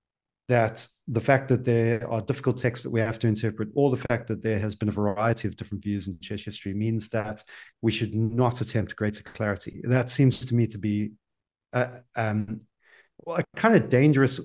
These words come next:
road to go down, and, and could, if anything, bolster the kind of functional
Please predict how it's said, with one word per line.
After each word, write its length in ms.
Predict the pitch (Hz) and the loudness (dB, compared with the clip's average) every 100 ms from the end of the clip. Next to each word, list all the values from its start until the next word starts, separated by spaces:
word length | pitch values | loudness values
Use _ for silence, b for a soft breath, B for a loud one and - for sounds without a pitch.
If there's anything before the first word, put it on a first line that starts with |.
| - 120 123 | -10 -6 2
road 180 | 127 | 2
to 80 | 120 | 2
go 180 | 120 127 | 2 2
down, 440 | 113 98 98 113 - | 2 -2 -2 -6 -8
and, 340 | - 127 123 123 | 0 4 4 2
and 300 | 135 120 117 - - _ - | 0 0 -2 -6 -20 _ 2
could, 180 | 143 | 4
if 100 | 123 147 | 6 4
anything, 460 | 151 135 104 101 | 4 4 0 -2
bolster 800 | - 120 123 120 - 113 104 101 - b b b | 0 0 2 -2 -4 -2 -2 -4 -8 b b b
the 80 | 110 | -4
kind 260 | - 113 110 | -2 0 2
of 80 | 110 | 0
functional 1080 | - - 127 120 - 113 104 107 107 107 | -4 2 2 2 0 0 0 -4 -4 -6